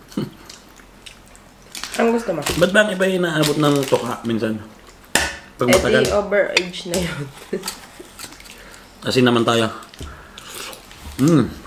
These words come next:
Speaker 1: Wow.
Speaker 2: Eto, Penoy.
Speaker 1: Saktong-sakto. Ang laki nung yellow.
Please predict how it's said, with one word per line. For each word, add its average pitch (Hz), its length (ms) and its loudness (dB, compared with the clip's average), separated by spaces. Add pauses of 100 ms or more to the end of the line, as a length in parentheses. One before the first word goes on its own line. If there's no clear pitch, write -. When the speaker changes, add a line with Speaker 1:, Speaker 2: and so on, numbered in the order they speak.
(880)
Speaker 1:
Wow. 127 300 4 (1500)
Speaker 2:
Eto, 202 280 -8
Penoy. 143 380 -8
Speaker 1:
Saktong-sakto. 143 720 2
Ang 139 160 4
laki 165 240 6
nung 160 260 4
yellow. 143 440 6